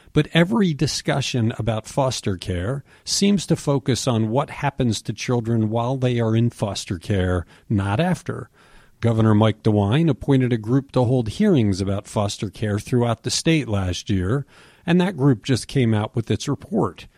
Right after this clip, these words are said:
It has all sorts of recommendations for what to do for children while they are in foster care, but it offers nothing for when they age out. That's a critical period.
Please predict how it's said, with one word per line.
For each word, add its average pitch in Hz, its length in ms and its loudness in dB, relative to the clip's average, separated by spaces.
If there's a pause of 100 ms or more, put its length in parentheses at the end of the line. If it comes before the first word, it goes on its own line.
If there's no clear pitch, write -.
(340)
It 98 120 0
has 101 200 4
all 90 240 0
sorts 110 440 0
of 95 120 -2
recommendations 107 960 2
for 113 200 -2
what 120 220 -2
to 120 100 -2
do 120 200 0
for - 160 -4
children 117 580 0
while 110 460 -2
they 120 220 2
are 123 280 2
in 165 320 4
foster 98 480 -4
care, 95 520 0 (400)
but 139 140 -2
it 151 100 2
offers 151 380 0
nothing 123 720 2
for 110 200 -2
when 110 240 2
they 110 240 2
age 107 300 0
out. 131 420 -2 (400)
That's - 220 -2
a 165 60 2
critical 151 460 2
period. 117 640 -2